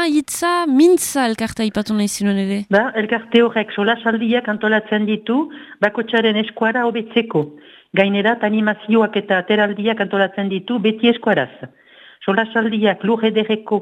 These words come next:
Speaker 2: gelan egiten dira asteartetan, arratsaldeko hiruetarik bostak arte. Aurten urriaren bederatzian hasiko dira. Argibide gehiago eta izen emaiteak zero bost,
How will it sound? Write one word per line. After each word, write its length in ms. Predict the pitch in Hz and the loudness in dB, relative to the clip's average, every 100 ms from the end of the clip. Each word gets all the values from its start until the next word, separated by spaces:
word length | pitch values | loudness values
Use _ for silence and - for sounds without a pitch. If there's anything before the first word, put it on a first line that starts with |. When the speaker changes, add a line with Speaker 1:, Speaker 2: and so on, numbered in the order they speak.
| 202 | -2
Speaker 2:
gelan 540 | 151 180 214 214 175 165 | -2 0 2 0 -2 -6
egiten 500 | - 180 196 196 185 | -6 -6 -4 -2 -2
dira 320 | 175 185 214 | 0 0 0
asteartetan, 880 | 190 - - 214 - - - 190 208 277 - - - | -2 -2 0 0 0 -4 0 0 -2 -6 -14 -20 -6
arratsaldeko 760 | 165 202 202 208 202 214 202 190 | -2 -2 0 0 0 0 0 0
hiruetarik 800 | 208 214 226 226 220 202 233 220 | 2 4 4 2 0 -2 -6 -6
bostak 440 | 190 220 - 233 233 | -4 -4 -2 -2 -2
arte. 360 | 220 - 135 135 _ _ - _ | -6 -6 -8 -8 _ _ -20 _
Aurten 500 | 190 175 - 220 240 247 | 0 0 -2 -2 -2 -4
urriaren 640 | 214 208 214 214 208 196 | -4 -2 0 0 0 -2
bederatzian 640 | 226 226 226 226 233 233 | 0 2 0 0 0 0
hasiko 340 | 226 226 220 226 | 0 -4 -2 -2
dira. 260 | 220 131 - - _ _ _ _ | 0 -2 -4 -14 _ _ _ _
Argibide 520 | 175 175 220 220 220 | -4 -2 -2 0 0
gehiago 480 | 214 214 214 220 214 | 2 2 2 0 2
eta 180 | 208 202 | 2 2
izen 320 | 190 185 220 | -2 -2 -2
emaiteak 680 | 214 208 202 202 202 233 240 240 - _ _ | 0 0 -2 0 0 0 -4 -8 -12 _ _
zero 220 | 220 220 208 | 2 4 2
bost, 480 | 202 233 - - | 0 -2 -6 -8